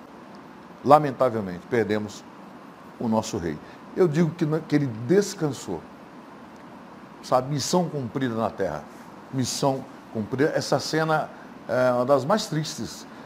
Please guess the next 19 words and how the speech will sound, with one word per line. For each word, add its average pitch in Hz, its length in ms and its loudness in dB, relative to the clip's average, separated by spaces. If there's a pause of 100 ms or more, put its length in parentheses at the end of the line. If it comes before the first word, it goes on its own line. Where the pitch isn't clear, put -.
(140)
É, 127 300 6
eu 131 100 4
teve 160 320 0
uma 143 560 4 (380)
que - 80 -12
chegou 131 240 0
até 127 200 2
a 113 80 4
mim, 123 360 -4 (340)
eu 139 60 -4
não 135 100 -2
quis 123 220 -4
nem 131 100 4
acreditar. 120 800 2
Ele 113 140 -2
tava 127 260 4
falando 127 400 4
com 123 100 -2
alguém, 117 320 0